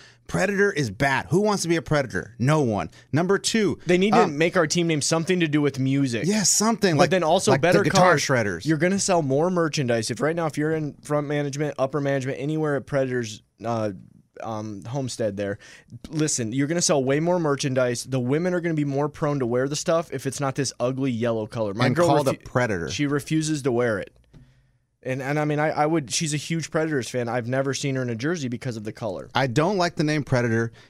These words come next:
Speaker 1: and I don't like all their little slogans they come with. "We smash in Nash." Like, the Smashville thing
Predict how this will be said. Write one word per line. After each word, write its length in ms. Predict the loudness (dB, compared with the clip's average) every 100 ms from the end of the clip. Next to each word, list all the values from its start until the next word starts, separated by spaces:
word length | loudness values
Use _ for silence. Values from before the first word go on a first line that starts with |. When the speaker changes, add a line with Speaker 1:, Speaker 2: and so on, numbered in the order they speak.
| -2
Speaker 1:
and 120 | 0
I 100 | 0
don't 420 | 0 0 0 0
like 260 | 0 -2 0
all 160 | 0 2
their 140 | 0
little 160 | 0 0
slogans 400 | 0 0 0 -2
they 100 | 0
come 180 | 0
with. 140 | 0 0
"We 220 | 0 0
smash 580 | 0 -2 -2 -2 -2 -2
in 220 | -2 0
Nash." 340 | -2 -2 -4
Like, 240 | 0 0 -2 -8 -2
the 100 | 0
Smashville 800 | 0 2 2 2 0 0 0 0
thing 260 | 0 0